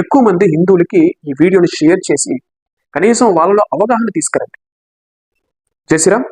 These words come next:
భారత్ మాతకి జై. నేను మీ కేడిఆర్. ఊపిరి ఉన్నంత వరకు ధర్మం కోసం, దేశం కోసం నిజాయితీగా పోరాడుతూనే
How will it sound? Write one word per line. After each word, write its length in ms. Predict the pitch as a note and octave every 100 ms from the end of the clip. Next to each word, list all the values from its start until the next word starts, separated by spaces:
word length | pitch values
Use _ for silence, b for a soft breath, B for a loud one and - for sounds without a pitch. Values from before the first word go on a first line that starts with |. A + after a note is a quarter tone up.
| -
భారత్ 200 | C#3 E3+ F3+
మాతకి 240 | D#3+ D#3 F3+
జై. 80 | A#3 - -
నేను 100 | C3+
మీ 40 | C#3
కేడిఆర్. 260 | C3+ D3+ G#3+ _ _ -
ఊపిరి 200 | F#3 F3 D#3
ఉన్నంత 200 | E3+ E3
వరకు 160 | D3+ G3+ C3+
ధర్మం 240 | C3+ E3+ E3
కోసం, 180 | C3+ F#3 D#3
దేశం 200 | C#3 D3+ C#3+
కోసం 160 | C3 F3+
నిజాయితీగా 400 | B2+ C#3+ C#3 F3+ -
పోరాడుతూనే 400 | A#2+ B2 B2+ E3+